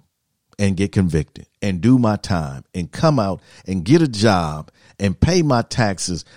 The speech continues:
why can't I vote? I'm paying to employ the people that are making those decisions. Isn't that where tax dollars go? They go to the,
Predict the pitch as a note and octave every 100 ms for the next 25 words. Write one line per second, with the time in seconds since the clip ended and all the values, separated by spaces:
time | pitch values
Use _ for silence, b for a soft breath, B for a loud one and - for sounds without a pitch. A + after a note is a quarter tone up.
0 | b C4 - C3+ - A2 E2 D2+ B1+ B1
1 | B1 - _ _ _ _ _ _ _ _
2 | _ _ _ _ _ _ _ _ _ _
3 | _ _ _ _ A2 G#2+ G#2+ G2+ F#2 -
4 | G2 E2 - G#2 F#2+ D#2+ - G#2+ F2 E2+
5 | E2 D#2+ F2 E2+ E2+ D#2+ D2+ C2+ F#2+ A#2+
6 | G3 F3 E3+ _ _ _ _ G#2+ C3 C#3+
7 | C#3 - D3 - C3+ D3+ E3 C3+ B2+ C3+
8 | B3 G#3 C3 G#2+ A2+ A2 B2 F#2 C#2+